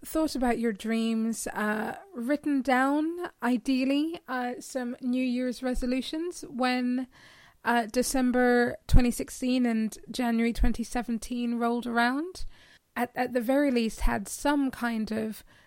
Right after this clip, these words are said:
reflection, potentially, on what you would,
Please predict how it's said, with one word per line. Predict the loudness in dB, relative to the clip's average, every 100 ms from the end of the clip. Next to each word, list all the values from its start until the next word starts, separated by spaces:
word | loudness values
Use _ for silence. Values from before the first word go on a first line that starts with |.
| _
reflection, | -6 -4 2 2 2 -2 -2 0 0
potentially, | 0 2 2 -2 -2 0 0
on | -2 -4 -2 -6
what | -6 -8 -8
you | -8 -4 -2 -2 -2 -4 -10 _ -20 -20 _ -8
would, | 2 4 4 0 -6